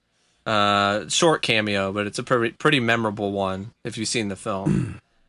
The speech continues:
Uh, it's a, it's a take on the whole, you know, teen clique, you know, the clique of popular girls, but then something goes awry and the power structure is shifted, and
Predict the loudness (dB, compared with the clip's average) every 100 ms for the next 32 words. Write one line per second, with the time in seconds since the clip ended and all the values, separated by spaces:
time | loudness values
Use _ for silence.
0 | _ 2 4 4 4 4 4 0 _ _
1 | _ _ _ _ _ _ _ 0 2 4
2 | 4 6 8 8 8 8 8 6 4 -2
3 | _ _ -2 -2 2 2 4 4 4 4
4 | 4 4 4 6 8 8 6 2 2 2
5 | 2 0 -6 -20 _ _ _ _ _ _
6 | _ _ _ _ _ _ _ -2 4 6
7 | 6 4 2 0 6 6 6 2 -8 -10
8 | -2 4 4 4 2 2 2 2 0 2
9 | 2 4 2 2 4 6 6 6 6 4
10 | 0 2 2 4 6 4 2 0 2 2
11 | 2 4 4 4 4 6 6 6 6 6
12 | 4 2 -2 _ 0 4 6 6 4 0
13 | 0 2 2 2 0 2 2 2 4 2
14 | 0 0 0 0 2 2 2 2 4 4
15 | 4 2 0